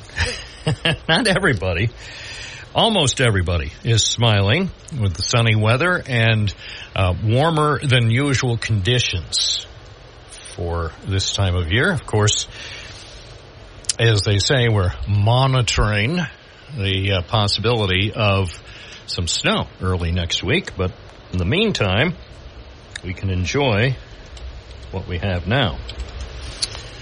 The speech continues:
realizing that every day we're one day closer to spring. The big Supreme Court case today. Yes, the United States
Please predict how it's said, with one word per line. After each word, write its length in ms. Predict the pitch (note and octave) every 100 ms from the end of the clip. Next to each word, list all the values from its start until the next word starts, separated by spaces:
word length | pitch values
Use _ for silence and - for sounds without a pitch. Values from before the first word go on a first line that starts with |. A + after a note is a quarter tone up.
| - - - - F#2+
realizing 600 | F#2 F#2 F#2 F#2 F#2 F2
that 140 | E2+
every 260 | E2+ F#2+ F2
day 280 | G2 A2 F#2
we're 220 | F2+ D#2+ -
one 280 | - F#2 F#2 F2 -
day 180 | F2 E2
closer 640 | E2 - A#2 A2 E2+ F#2 -
to 140 | - F#2+
spring. 500 | - - A#2 G#2+ D#2 - - - - - - - - - - - - - - - - - - - - - - - - -
The 60 | E2
big 280 | F2+ D3+
Supreme 480 | C#3 D#3+ A#2+ F3 F3
Court 360 | D#3 F#3 G#3+ G#3+
case 340 | E3+ D#3+ C#3+
today. 580 | - D3+ C3 D3 G3+ G3+ C3+ - - - - - -
Yes, 520 | G2 A2+ D3+ - -
the 100 | -
United 500 | F#2 G2+ A2 C#3+ E3+
States 640 | - - A#2+ B2+ - -